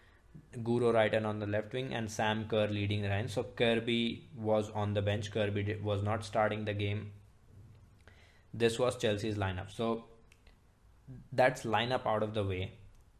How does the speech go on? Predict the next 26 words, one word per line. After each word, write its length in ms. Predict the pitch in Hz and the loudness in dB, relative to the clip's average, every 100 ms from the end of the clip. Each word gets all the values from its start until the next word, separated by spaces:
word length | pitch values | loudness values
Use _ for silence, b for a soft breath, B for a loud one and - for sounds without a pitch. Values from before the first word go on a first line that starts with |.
| - - - - _ _ _ _ - | -20 -20 -20 -20 _ _ _ _ -4
Immediately 680 | 131 143 165 160 156 156 151 | -2 0 2 2 2 0 0
as 220 | 123 117 | 2 0
the 100 | 117 | 0
game 380 | 120 113 113 117 | -2 0 -2 -2
began, 500 | 110 101 95 92 101 104 - - - _ _ _ _ - - - | -2 0 0 0 -2 -6 -12 -16 -20 _ _ _ _ -20 -20 -12
first 460 | - 135 143 143 - | 2 6 6 2 -2
two 180 | 131 131 | 0 0
minutes, 520 | 117 104 104 104 - - - | 0 0 0 -2 -12 -20 -16
Chelsea 680 | - 113 110 110 123 120 113 - | -2 2 2 0 -2 -2 -6 -6
have 340 | - 107 104 - | 0 0 0 -4
two 160 | 123 | -2
corners. 680 | 123 110 98 98 98 104 - - - b b b b b b b - - | 0 0 0 0 -4 -6 -10 -16 -20 b b b b b b b -20 -4
First 360 | 131 123 127 | 2 4 2
one 300 | 127 127 123 | 0 0 0
is 340 | 123 117 110 - - 123 | 0 -2 -2 -8 -16 -6
not 320 | 113 110 110 | -2 -2 0
dealt 280 | 107 104 104 | 0 0 0
with 200 | 104 104 | -2 -2
well. 280 | 101 98 98 | -2 -2 -2
They 140 | 101 | -2
get 240 | 101 98 | 0 -2
another 320 | 98 98 101 101 | -4 -4 -2 -2
corner. 460 | 101 95 95 95 - B B B B B - | -2 -2 -2 -4 -8 B B B B B -6
Misa 400 | 110 110 110 113 | -2 0 2 2
comes 320 | 113 110 101 | 2 -2 2
out, 360 | 107 101 104 | 4 4 4